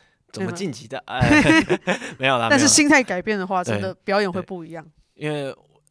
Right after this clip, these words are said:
Speaker 1: 哦，插个题外话，因为我前面有说他那时候出赛，他是很认真准备段子，
Speaker 2: 嗯，嗯。
Speaker 1: 是因为他玩德州扑克，那他是玩德州扑克玩到把钱都输光了。
Speaker 2: 哈？哦。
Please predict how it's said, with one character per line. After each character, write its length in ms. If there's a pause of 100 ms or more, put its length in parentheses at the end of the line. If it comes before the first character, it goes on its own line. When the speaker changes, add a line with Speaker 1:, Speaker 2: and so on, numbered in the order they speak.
Speaker 1:
哦， 180
插 260
个 80
题 120
外 160
话， 100
因 80
为 60
我 80
前 180
面 100
有 140
说 220
他 280 (420)
那 140
时 160
候 160
出 280
赛， 240
他 240
是 360 (680)
很 200
认 140
真 120
准 220
备 300
段 200
子， 100
Speaker 2:
嗯， 20
嗯。 20
Speaker 1:
是 140
因 80
为 160
他 180
玩 220
德 160
州 160
扑 180
克， 240 (260)
那 140
他 140
是 120 (120)
玩 200
德 140
州 160
扑 100
克 160
玩 160
到 260 (440)
把 160
钱 240
都 220
输 420
光 300
了。 140
Speaker 2:
哈？ 360
哦。 260